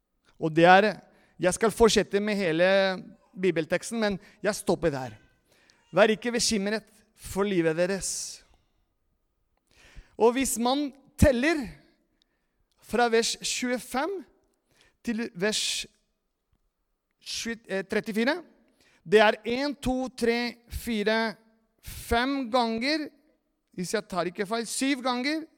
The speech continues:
seks ganger, Jesus nevner det ordet, bekymret. Hvis Jesus,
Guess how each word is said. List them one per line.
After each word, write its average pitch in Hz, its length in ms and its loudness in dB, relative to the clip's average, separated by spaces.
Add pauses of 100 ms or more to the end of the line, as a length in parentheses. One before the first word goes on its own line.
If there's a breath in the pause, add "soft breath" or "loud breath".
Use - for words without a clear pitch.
seks 247 300 -6
ganger, 190 260 -4 (880 soft breath)
Jesus 233 840 -2 (1600)
nevner 208 540 -4 (260)
det 202 240 0
ordet, 147 240 -4 (720)
bekymret. 139 720 -14 (1040 soft breath)
Hvis 254 260 -4
Jesus, 285 840 -8